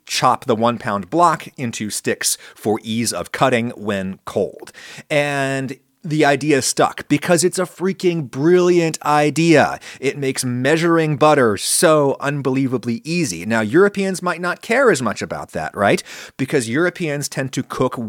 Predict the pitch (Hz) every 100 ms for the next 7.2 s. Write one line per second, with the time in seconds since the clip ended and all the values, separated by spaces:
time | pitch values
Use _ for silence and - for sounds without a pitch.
0 | 104 - 110 107 101 127 165 - - 120
1 | 120 120 107 101 90 120 127 92 85 92
2 | 98 95 98 92 92 95 95 98 92 95
3 | 92 87 85 85 - 92 - - - -
4 | 87 90 85 95 87 156 165 156 131 123
5 | 107 110 101 90 80 90 143 143 - 87
6 | 80 - - 104 92 98 95 92 107 104
7 | 95 95